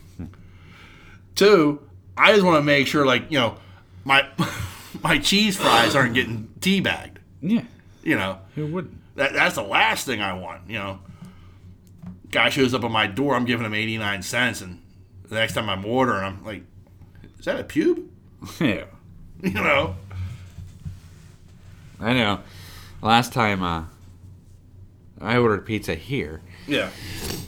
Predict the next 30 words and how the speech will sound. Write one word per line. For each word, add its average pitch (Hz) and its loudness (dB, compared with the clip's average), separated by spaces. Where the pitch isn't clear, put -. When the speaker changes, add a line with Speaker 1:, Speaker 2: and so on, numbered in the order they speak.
Speaker 2:
The 101 -2
guy, 104 4
uh, 80 0
delivered 98 2
the 85 -4
pizza, 120 0
but 82 -6
they 85 -4
forgot. 85 -6
I 98 -6
think 101 -2
I 87 -2
got 80 -6
two 87 -6
teas. 80 -10
No, 120 6
I 101 6
got 92 2
a 80 -8
tea. - -6
Speaker 1:
Yeah. 113 -6
Speaker 2:
I 101 -12
got 87 -8
a 69 -12
half 78 -14
gallon 73 -10
of 69 -18
tea. 78 -14
And, 87 -2
uh, 76 -4